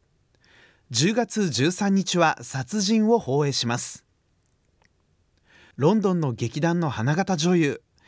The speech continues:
エドナが殺され、容疑者として同じ劇団の若手女優である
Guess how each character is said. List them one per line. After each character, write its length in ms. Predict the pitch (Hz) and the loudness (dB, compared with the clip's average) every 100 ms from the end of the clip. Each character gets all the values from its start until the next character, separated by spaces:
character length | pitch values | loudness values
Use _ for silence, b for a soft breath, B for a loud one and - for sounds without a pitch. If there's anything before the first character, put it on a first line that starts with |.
| b b | b b
エ 100 | 151 | 2
ド 120 | 180 208 | 2 2
ナ 120 | 180 | 0
が 120 | 135 | -4
殺 160 | - 131 | -4 -4
さ 160 | 156 156 | -2 0
れ、 220 | 139 120 B B - | -2 -4 B B 2
容 220 | 147 170 | 4 4
疑 120 | 190 | 0
者 140 | 190 | -2
と 120 | - 135 | -4 -4
し 120 | - | -2
て 100 | 117 | -2
同 160 | 98 120 147 | -2 0 0
じ 140 | 165 | 0
劇 220 | 160 151 | -4 -2
団 200 | 165 151 | -2 0
の 140 | 151 98 | -2 -4
若 240 | 95 131 | -6 -4
手 120 | 170 | -2
女 180 | 147 175 | 0 2
優 160 | 180 160 | 2 2
で 100 | 139 | 0
あ 80 | 123 | -2
る 220 | 123 | -4